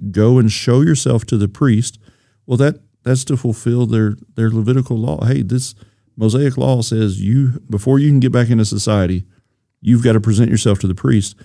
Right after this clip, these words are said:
And he says, "And offer what Moses prescribed for your cleansing as a testimony to them." Now, the interesting thing there is, is the way the law was set up.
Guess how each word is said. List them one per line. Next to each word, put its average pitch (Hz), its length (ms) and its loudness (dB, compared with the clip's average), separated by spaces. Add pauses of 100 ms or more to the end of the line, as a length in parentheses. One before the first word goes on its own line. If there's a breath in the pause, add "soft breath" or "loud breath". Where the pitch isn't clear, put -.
(480 soft breath)
And 110 80 0
he 107 60 4
says, 113 220 4
"And 120 140 4
offer 151 480 2
what 113 220 2
Moses 117 460 2
prescribed 123 720 0
for 120 140 0
your 104 180 2
cleansing 117 800 2 (880)
as 113 160 2
a 107 80 2
testimony 131 680 0
to 107 160 0
them." 120 380 -2 (1080)
Now, 123 180 0
the 113 140 4
interesting 135 520 0
thing 143 280 0
there 98 280 2
is, 98 480 -2
is 98 220 -6
the 101 100 -2
way 110 260 2
the 110 160 0
law 98 320 -2
was 95 140 -2
set 87 240 -4
up. 101 320 -2